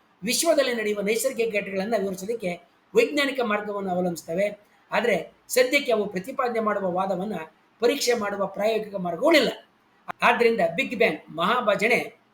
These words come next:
ವಿಶ್ವ ಬಿಂದು ಸ್ಥಿತಿನಲ್ಲಿ ಹೇಗಿದ್ದಿತ್ತು ಅಂತ ತಿಳಿಸೋದಿಲ್ಲ ಆದ್ರೂನು ಅದು ಸಿಡಿತದ ನಂತರದ ಸ್ಥಿತಿಗಳನ್ನ ವಿವರಿಸಬಲ್ಲದು. ಆದ್ರಿಂದಲೇ ವಿಜ್ಞಾನಿಗಳು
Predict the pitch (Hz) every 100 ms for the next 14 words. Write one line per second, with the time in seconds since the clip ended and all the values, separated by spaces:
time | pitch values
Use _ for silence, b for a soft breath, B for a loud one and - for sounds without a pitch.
0 | - 233 262 294 254 233 208 190 208 208
1 | 190 202 220 190 190 190 180 175 - -
2 | 196 196 180 165 151 214 285 185 - b
3 | b b 226 233 214 - 269 269 254 226
4 | 214 214 190 180 196 202 208 214 226 220
5 | 196 185 156 180 220 220 b b b 185
6 | 202 208 226 226 170 208 196 202 180 214
7 | 165 -